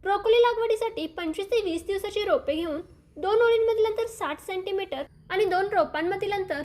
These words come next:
तीस ते पस्तीस सेंटीमीटर ठेवून लागवड करावी. पॉलिहाऊसमध्ये साठ ते सत्तर टक्के आर्द्रता मेंटेन करण्यासाठी ठिबक सिंचन वापरावा. याला एनपीके, सेंद्रिय शेणखत,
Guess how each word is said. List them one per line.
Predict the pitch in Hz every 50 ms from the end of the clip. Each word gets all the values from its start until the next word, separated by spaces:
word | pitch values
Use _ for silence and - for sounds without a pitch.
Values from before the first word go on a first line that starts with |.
| - -
तीस | 381 381 381 -
ते | 466
पस्तीस | - - 320 349 - - 359 370 -
सेंटीमीटर | 440 392 359 381 359 349 349 381
ठेवून | 370 370 370 339 269 262 294
लागवड | 339 311 - - 262 254 247
करावी. | - 269 254 254 254 262 254 - - - - - - - - - - - - - - - - -
पॉलिहाऊसमध्ये | 403 415 427 466 494 508 494 571 523 508 480 453 320 359
साठ | 339 - 381 381 381 381
ते | 427 440
सत्तर | - 392 285 - - 311
टक्के | 320 349 381 - 415
आर्द्रता | 415 381 339 285 330 339 330 359
मेंटेन | 359 349 330 277 - - 269 285 302
करण्यासाठी | - 320 302 311 339 339 359 339 339 - 285 302
ठिबक | - - 339 233 269 277
सिंचन | 277 - 294 269 262 262 262
वापरावा. | 254 247 247 - 247 247 247 233 - - - _ _ _ _ _ _ _ -
याला | 392 403 427 453 466 427
एनपीके, | 370 320 302 269 - 392 415 392 427 320 311 320 - - - - -
सेंद्रिय | 381 349 311 302 349 392 440 453
शेणखत, | 453 - 359 320 320 320 320 - - 285